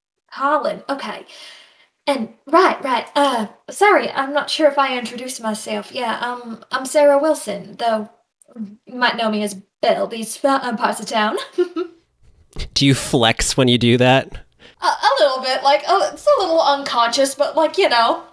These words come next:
Speaker 1: you see the, you see the arms kind of flex a little bit under the pantsuit, the li-, the little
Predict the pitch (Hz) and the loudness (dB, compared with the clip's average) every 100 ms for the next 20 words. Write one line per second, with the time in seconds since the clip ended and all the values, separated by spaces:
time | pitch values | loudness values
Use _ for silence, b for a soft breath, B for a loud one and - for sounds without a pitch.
0 | _ _ _ 370 - 339 294 269 247 233 | _ _ _ -4 0 2 4 2 0 -2
1 | 349 370 269 240 240 - 254 220 - - | -2 0 2 2 0 0 2 0 -2 -4
2 | 240 220 - 262 247 240 202 247 240 233 | -2 -2 -2 -2 -2 -4 -4 -2 -2 -4
3 | 202 196 233 226 - 262 233 240 233 247 | -6 -6 -2 -4 -4 -6 -4 -4 -4 -2
4 | 247 190 240 226 226 220 | -4 -4 -6 -6 -4 -4